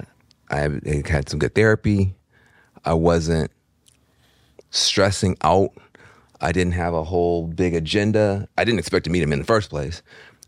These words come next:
And so we just started talking from the heart and, uh, mentioned that I had left the Obama White House under fire from the right wing, uh, which is a whole other part of my story.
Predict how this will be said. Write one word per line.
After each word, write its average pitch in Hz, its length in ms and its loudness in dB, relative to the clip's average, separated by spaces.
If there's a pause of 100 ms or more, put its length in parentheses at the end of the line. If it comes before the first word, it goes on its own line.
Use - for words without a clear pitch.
And 90 140 2
so 90 180 4
we 90 120 4
just 165 180 2
started 92 220 4
talking 90 280 0
from 90 180 0
the 90 80 0
heart - 320 -2 (720)
and, 90 680 2 (640)
uh, 62 360 -4 (720)
mentioned 92 840 2
that 82 120 2
I 82 60 2
had 82 100 2
left 90 200 2
the 87 100 2 (140)
Obama 87 380 2
White 87 200 2
House 85 320 0
under 82 200 2
fire 80 500 0
from 80 200 -2
the 80 80 2
right 80 280 0
wing, 73 380 0 (720)
uh, - 300 -2
which 73 260 -4
is 76 60 2
a 78 40 4
whole 78 160 4
other 78 160 0
part 73 180 0
of 71 60 -2
my 71 80 -4
story. 78 500 0